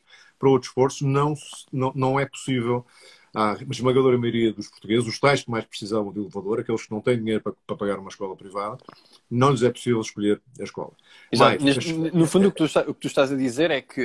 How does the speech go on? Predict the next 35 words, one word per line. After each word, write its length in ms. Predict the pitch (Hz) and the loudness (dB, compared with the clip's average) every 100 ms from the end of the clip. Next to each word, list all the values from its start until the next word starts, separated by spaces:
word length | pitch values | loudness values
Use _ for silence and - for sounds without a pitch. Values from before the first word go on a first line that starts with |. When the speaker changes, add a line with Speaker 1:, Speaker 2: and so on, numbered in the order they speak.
| 113 | -4
Speaker 2:
as 100 | 120 | -6
pessoas 180 | - 151 | -6 -6
estão 120 | 151 | -6
circunscritas 880 | - 131 139 123 - 151 151 151 139 | -10 -10 -10 -12 -8 -6 -4 -4 -4
ao 80 | 131 | -2
código 260 | 131 127 | -2 -4
postal, 400 | - - 107 98 | -10 -6 -4 -4
não 80 | 104 | -10
é? 60 | 110 | -14
Para 120 | 123 | -14
escolher 240 | - 123 | -4 -4
a 40 | 113 | -4
sua 120 | 123 | -10
escola. 340 | - 110 107 | -8 -6 -4
Mas 140 | 131 147 | -4 0
então 200 | 196 196 | 0 2
como 120 | 185 | -2
é 60 | |
que 280 | 175 165 147 - _ _ _ | -2 -2 -4 -6 _ _ _
resolverias 540 | - 160 156 156 170 151 | -2 2 2 2 0 -2
o 80 | 143 | -4
problema 420 | 151 139 156 160 | -2 0 0 0
de 120 | 143 | 0
haver 280 | 123 135 131 | 0 0 2
muita 520 | 139 151 170 160 - | 2 0 0 -2 -2
procura 460 | - 123 - 139 139 | 2 2 4 2 2
por 140 | - | 0
uma 100 | 127 | -6
escola 340 | 120 - 127 120 | -4 0 0 0
específica? 640 | - - 139 - 156 165 | -8 -2 -2 -2 -2 -2
Como 160 | - 147 | 0 0
é 60 | |
que 100 | - | 2
ela 180 | 135 123 | 0 0
teria 360 | 127 139 127 | -4 0 0